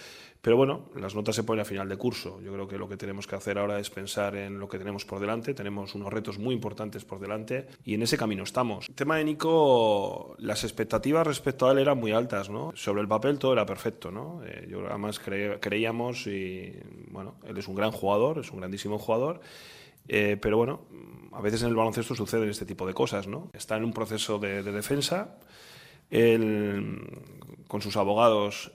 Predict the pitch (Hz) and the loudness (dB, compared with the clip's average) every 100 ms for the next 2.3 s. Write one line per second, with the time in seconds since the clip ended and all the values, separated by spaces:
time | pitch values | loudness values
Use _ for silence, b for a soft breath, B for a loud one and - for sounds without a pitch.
0 | - 104 101 101 98 98 92 - 104 101 | -8 -4 -2 -4 -6 -10 -12 -8 -6 -4
1 | 101 104 104 - 101 107 110 120 143 131 | -4 -2 -4 -4 -4 -4 -2 2 2 2
2 | 165 208 | -2 -4